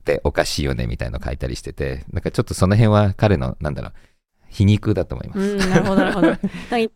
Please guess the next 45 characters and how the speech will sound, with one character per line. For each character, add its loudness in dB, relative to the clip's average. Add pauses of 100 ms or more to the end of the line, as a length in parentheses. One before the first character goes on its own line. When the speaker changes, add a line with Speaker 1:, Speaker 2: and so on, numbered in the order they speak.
Speaker 2:
方 4
で、 2
な -4
ん -4
か -8
シ -2
ス -12
テ 2
ム 2
が 0
そ -4
も -2
そ -8
も -4
崩 2
壊 4
し -4
て 2
い 4
る 4
な 2
ん -8
て -12
声 0
も -4
聞 -14
く 2
ん 2
で -4
す -16
け -6
ど、 -2
Speaker 1:
う 4
ん。 -
う 4
ん。 -2
Speaker 2:
そ 0
の 2
点 -2
は 4
ど 4
う 4
で -6
す -20
か？ -20